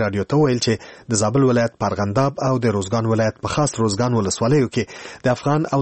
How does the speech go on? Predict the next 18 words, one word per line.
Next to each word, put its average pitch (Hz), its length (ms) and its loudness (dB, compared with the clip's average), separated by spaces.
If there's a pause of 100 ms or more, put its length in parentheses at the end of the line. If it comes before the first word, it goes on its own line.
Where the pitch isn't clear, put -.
(100)
نړیوالو 117 500 2
ځواکونو 107 400 0
په - 120 -4 (100)
هوایي 120 340 4
او 104 60 0
توپچي 101 500 -2
عملیاتو 117 460 0
کې 139 80 2 (400)
شل - 260 0
تنه 101 160 0
وسلوال 110 380 0
وژل 98 420 -2
شوي 123 180 2 (260)
او 110 100 2
څلور 110 500 0
نور 110 180 -2 (140)
ژوبل 110 260 0
شوي. 120 320 0